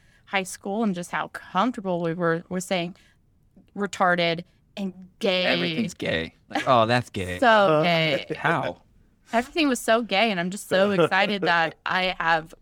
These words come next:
Speaker 1: a better vocabulary now.
Speaker 2: Yeah, and we can still say that one, but it just has to be about something that's gay.
Speaker 3: That's right.
Speaker 1: Totally.
Speaker 3: Like,
Speaker 2: Yeah, and you can't
Speaker 3: Harley,
Speaker 2: say it with
Speaker 3: Harley
Speaker 2: disdain.
Speaker 3: riders, they're then, uh,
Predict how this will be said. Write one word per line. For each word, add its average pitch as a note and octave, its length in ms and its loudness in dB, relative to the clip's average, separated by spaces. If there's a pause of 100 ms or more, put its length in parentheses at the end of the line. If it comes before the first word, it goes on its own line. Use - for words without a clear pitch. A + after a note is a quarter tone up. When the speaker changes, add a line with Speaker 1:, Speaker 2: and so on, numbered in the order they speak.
Speaker 1:
a F#3 80 -2
better E3 400 0
vocabulary E3 1120 -4
now. - 160 -6
Speaker 2:
Yeah, G#2+ 280 2 (180)
and C#3+ 100 4
we G#3 100 6
can A3+ 100 2
still F#3 240 2
say D3+ 240 2
that B2+ 240 4
one, F#2+ 200 0
but G#2 120 -2
it G#2+ 80 2
just A#2+ 180 -2
has G#2+ 200 0
to G#2 60 -6
be G2 120 2
about F#2 240 4
something F2+ 280 -8
that's E2 180 -6
gay. E2+ 360 -2 (220)
Speaker 3:
That's - 160 -6
right. G#2+ 260 -2 (200)
Speaker 1:
Totally. G#3 400 2 (120)
Speaker 3:
Like, C3 160 2
Speaker 2:
Yeah, F2+ 140 4
and A#2+ 140 2
you C#3 60 4
can't D3+ 100 6
Speaker 3:
Harley, C#3+ 140 2
Speaker 2:
say C3 180 2
it A#2 80 2
with G#2+ 140 0
Speaker 3:
Harley E3 260 4
Speaker 2:
disdain. G2 80 2
Speaker 3:
riders, G2 500 -2
they're C3 180 4
then, B2+ 320 4
uh, A#2 140 0